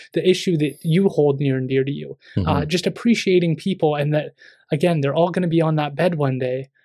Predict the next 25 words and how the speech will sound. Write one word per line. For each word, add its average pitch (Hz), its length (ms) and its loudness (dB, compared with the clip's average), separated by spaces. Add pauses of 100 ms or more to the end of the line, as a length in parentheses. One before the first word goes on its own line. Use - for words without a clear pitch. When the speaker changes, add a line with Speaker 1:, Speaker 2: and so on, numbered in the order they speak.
Speaker 1:
and 156 80 0
they're 170 120 6
gonna 170 200 2
wanna 175 200 2
feel 147 420 0
love 170 400 -2 (300)
and 139 180 -2
care 151 420 2
and 151 220 -2
support, 170 640 -2
and 147 100 -2
they 143 60 2
wanna 151 220 0
feel 156 200 0
understood. 160 800 0 (320)
Uh, 156 140 0
nobody 190 380 2
wants 175 280 0
to - 120 -2
leave 160 200 2
a 151 60 2
legacy 151 480 -2
of 135 100 0
hate 190 360 -4
behind 139 680 -2